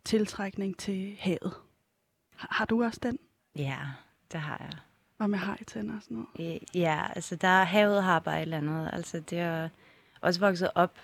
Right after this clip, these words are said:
Speaker 2: blandt have, altså hele vejen rundt.
Speaker 1: Ja.
Speaker 2: Eller nordpå. <laughs>
Speaker 1: Ja.
Speaker 2: Øhm, ja, min far fisker, og
Speaker 1: Ja.
Speaker 2: der er bare et eller andet. Det er sådan rigtig soothing. Det er sådan ro i kroppen, og, altså, være på stranden og sandet, og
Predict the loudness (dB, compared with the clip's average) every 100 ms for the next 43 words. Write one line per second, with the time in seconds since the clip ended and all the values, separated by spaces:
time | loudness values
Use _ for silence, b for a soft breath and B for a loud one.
0 | -20 _ _ -12 0 2 2 2 -2 -2
1 | -2 -2 -4 -4 -4 -4 -4 -4 -6 -4
2 | -4 -4 -8 _ _ _ _ _ _ _
3 | -2 -2 -2 -4 -4 -4 -4 0 4 6
4 | 8 6 2 0 2 2 0 -6 -4 0
5 | 2 2 -2 -6 -8 -12 B B B B
6 | B _ _ _ _ -8 -2 -2 -2 -6
7 | -12 -8 -6 -2 0 -2 -6 -10 -4 -2
8 | 0 -2 -2 -6 -10 b b _ -6 -6
9 | -8 -18 _ _ _ _ 2 6 6 6
10 | 4 0 -2 -2 -2 0 0 0 2 2
11 | 2 0 0 -2 -2 0 0 2 2 2
12 | 0 2 4 4 2 2 -2 -4 -6 -4
13 | -2 -2 -4 -8 -4 -2 -2 -4 -6 -8
14 | -2 0 0 -2 -6 -10